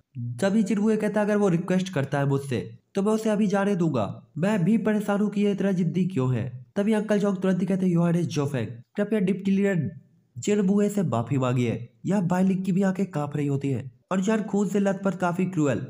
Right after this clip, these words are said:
और एम्बैरेसिंग लग रहा होता है। दूसरी तरफ जो है तुरंत ही खून को थूकते हुए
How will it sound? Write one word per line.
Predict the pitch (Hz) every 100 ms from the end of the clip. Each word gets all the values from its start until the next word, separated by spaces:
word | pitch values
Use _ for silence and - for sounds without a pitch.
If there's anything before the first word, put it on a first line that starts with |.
| -
और | 190
एम्बैरेसिंग | 185 139 160 160 165 160
लग | 156
रहा | 151
होता | 147 147
है। | 143 110 - -
दूसरी | 131 185
तरफ | 208
जो | 185 214
है | 208
तुरंत | 190 196 180
ही |
खून | - 139 135
को | 135
थूकते | 135 143 135 131
हुए | 120